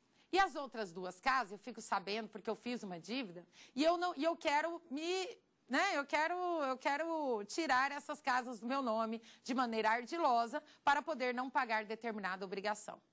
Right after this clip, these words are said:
Meu Deus do céu! O que que acontece? Eu chego no cartório, passo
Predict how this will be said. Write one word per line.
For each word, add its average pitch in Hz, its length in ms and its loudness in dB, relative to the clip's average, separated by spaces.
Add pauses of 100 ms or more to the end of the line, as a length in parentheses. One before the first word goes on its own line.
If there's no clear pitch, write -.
(320)
Meu 285 160 4
Deus 233 280 2
do 302 100 -4
céu! 190 320 -2
O - 400 -20
que 349 140 2
que 381 80 2
acontece? 294 600 -2
Eu 254 120 -2
chego 208 280 -4
no 226 120 -4
cartório, 269 520 2 (300)
passo 330 500 4